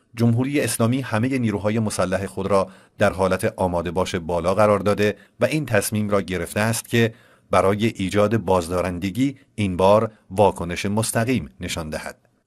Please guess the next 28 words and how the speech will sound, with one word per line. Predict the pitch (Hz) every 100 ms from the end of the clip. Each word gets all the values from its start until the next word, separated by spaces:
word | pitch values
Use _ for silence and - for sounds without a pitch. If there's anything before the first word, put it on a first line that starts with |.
| _
پیگال | - 110 110 101
کارمون، | 104 98 98 110 127 -
مشاور | 101 104 101 107 113
پیشین | 104 - 107 113
ضد | 95 87 90
تروریسم | - 90 90 104 - 107
دو | 82 104 113
نخست | 110 92 90 - 85
وزیر | 85 80 85
اسرائیل، | 80 - 98 117 123 120 -
گفت | 82 107 104 92 _ _ _ _
ایران | 123 123 135 139 110
نه | 113 113
آماده | 101 90 85 82
است | 98 110 110 90 - _ -
و | 107
نه | 127
تمایل | 139 - 107 104 107 147
دارد | 117 90 87
که | 101
وارد | 90 92 90
درگیری | 87 92 85 92 90
مستقیم | 87 - 87 85 87
با | 85
اسرائیل | 78 90 95 80
شود. | - 85 76 - _ _ _ _
در | 98 90
نتیجه | 90 82 85 107